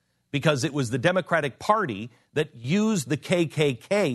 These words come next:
It was started as a Democratic, um, uh, uh, voting bloc. We never recognized it and paid the price. We have not done it. It's just like abortion.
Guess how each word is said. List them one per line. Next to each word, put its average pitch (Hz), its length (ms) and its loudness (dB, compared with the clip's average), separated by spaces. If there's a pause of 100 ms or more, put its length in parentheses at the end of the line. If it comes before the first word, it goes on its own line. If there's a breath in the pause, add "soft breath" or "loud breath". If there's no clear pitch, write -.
It 196 140 0
was 175 140 -2
started 214 580 0
as 190 340 2
a 160 60 2
Democratic, 175 880 0 (460)
um, 143 480 -2
uh, - 20 -8
uh, 120 880 -4
voting 202 560 2
bloc. 117 520 -4 (1800)
We 220 260 4
never 202 600 2
recognized 160 720 0
it 143 140 -6
and 135 180 0
paid 180 300 4
the 147 40 0
price. 190 580 0
We 139 140 0
have 123 140 0
not 156 460 2
done 202 200 2
it. - 340 -8 (720)
It's 131 160 -4
just 214 220 2
like 214 160 2
abortion. 160 640 0